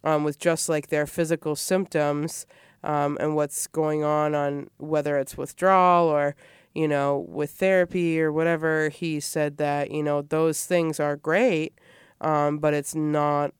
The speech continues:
enough to, you know, have long-term, uh, recovery or sobriety. And so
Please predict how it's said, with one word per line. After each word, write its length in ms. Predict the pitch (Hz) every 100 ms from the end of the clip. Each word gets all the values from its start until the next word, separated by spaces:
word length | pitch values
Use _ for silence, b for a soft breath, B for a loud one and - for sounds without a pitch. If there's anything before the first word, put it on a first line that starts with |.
| -
enough 640 | 151 147 139 139 - -
to, 540 | - 151 143 139 139 -
you 160 | 156
know, 440 | 143 139 139 143 - _ _ _ 139
have 280 | 147 147
long-term, 960 | 151 156 151 151 143 - 143 143 143 143 - b b b b
uh, 460 | 147 156 156 151 -
recovery 760 | - 156 - 160 147 143 143 139
or 160 | 143
sobriety. 800 | 143 - 151 147 139 139 147 156 _ b b b
And 240 | - 160 160
so 520 | - 160 151 151 147